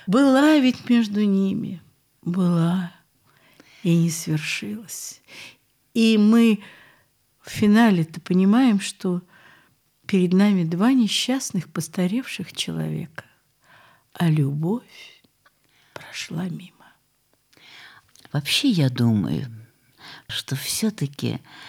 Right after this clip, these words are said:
Speaker 2: то, что это было, и то, что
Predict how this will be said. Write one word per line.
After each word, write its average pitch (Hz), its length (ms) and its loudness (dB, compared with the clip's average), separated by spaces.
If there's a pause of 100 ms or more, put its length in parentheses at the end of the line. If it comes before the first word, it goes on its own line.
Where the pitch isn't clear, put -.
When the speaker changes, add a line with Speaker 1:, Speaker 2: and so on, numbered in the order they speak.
(340)
Speaker 2:
то, 202 160 0
что - 420 -2 (240)
это 147 340 -2
было, 139 640 0 (720)
и 156 120 2
то, 147 260 -4
что 160 380 -2